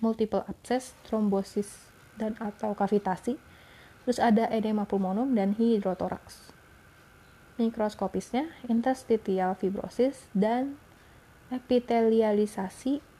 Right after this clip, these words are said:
alveolar li-, lining cell, cairan serofibronosa di dalam alveol, abses, dan bronkiektasis.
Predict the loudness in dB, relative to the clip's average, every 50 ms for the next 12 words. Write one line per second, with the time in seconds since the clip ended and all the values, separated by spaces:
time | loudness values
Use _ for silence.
0 | -20 -20 -20 -20 -20 -20 -20 -20 -20 -20 -20 -8 -4 -4 -4 -2 -2 -2 0 0
1 | 2 0 0 0 0 0 0 2 2 2 0 0 0 0 2 2 2 2 0 -2
2 | -2 -2 -2 0 0 -2 -2 -6 -16 -20 -20 -20 -20 -20 -20 -20 -20 -20 -20 -20
3 | -20 -20 -20 -20 -20 -20 -20 -20 -20 -20 -20 -20 -20 -20 -20 -16 -4 0 2 2
4 | 2 2 2 2 0 0 0 -2 -4 -2 0 0 0 2 0 0 0 0 0 0
5 | 0 0 2 2 2 2 2 2 0 -2 -2 -6 -8 -6 -4 -4 -4 -6 -8 -18
6 | -20 -20 -20 -20 -10 -8 -4 0 2 2 2 2 0 0 0 0 0 0 -2 -2
7 | -4 -4 -4 -6 -6 -6 -6 -4 -2 -2 0 -2 -4 -6 -8 -10 -14 -14 -14 -14
8 | -8 -4 -2 -2 -2 -4 -8 -14 -4 -2 0 2 2 2 2 2 2 2 2 2
9 | 0 -2 -2 -4 -6 -6 -8 -8 -4 -4 -4 -4 -4 -6 -8 -8